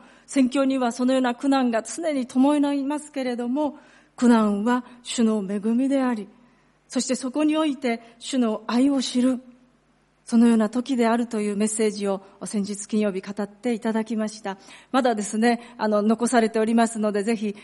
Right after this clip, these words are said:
まだお聞きになってない方は、あ、ユーアールエルを見て、えー、お聞きいただきたいと思います。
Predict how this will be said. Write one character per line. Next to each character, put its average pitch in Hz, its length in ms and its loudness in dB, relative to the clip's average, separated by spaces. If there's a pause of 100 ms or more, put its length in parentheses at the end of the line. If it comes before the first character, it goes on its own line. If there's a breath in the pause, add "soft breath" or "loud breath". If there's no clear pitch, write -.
(120)
ま 220 80 0
だ 202 100 2
お 202 60 0
聞 - 120 -12
き 233 100 0
に 220 60 6
な 220 80 4
っ 220 40 -10
て 220 100 -8
な 233 160 2
い 226 80 -2
方 208 280 -4
は、 185 180 -4 (220 loud breath)
あ、 160 520 -4
ユ 208 120 -4
ー 208 40 -2
ア 208 40 -4
ー - 20 -4
ル 208 100 -2
エ 220 80 0
ル 214 140 -2
を 196 40 -4
見 214 120 -6
て、 208 400 -8
え 196 180 -6
ー、 190 40 -6
お 196 40 -8
聞 - 140 -16
き 208 120 -4
い 196 60 -6
た 214 140 -2
だ 214 100 -2
き 214 100 -20
た 220 140 -6
い 214 100 -8
と 190 240 -10
思 208 220 -6
い 208 100 -6
ま 202 140 -8
す。 202 140 -18